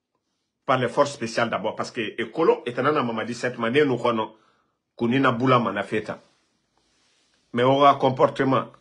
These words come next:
aura comportement, wada. Mara fala obe, nta, mege na nyira yire birin. Palais Kumeni, Makambo,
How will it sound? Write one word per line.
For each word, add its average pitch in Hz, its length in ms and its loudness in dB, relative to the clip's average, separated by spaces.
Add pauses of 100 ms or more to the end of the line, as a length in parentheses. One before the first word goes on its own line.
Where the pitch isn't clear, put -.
(460)
aura 135 300 6
comportement, 117 680 -2
wada. 123 420 2 (680)
Mara 147 240 4
fala 104 180 -4
obe, 107 320 -2
nta, 131 300 0 (1500)
mege 165 240 6
na 175 160 6
nyira 160 260 4
yire 113 220 2
birin. 113 280 -4 (1200)
Palais 147 320 4
Kumeni, 113 520 -2 (380)
Makambo, 127 720 2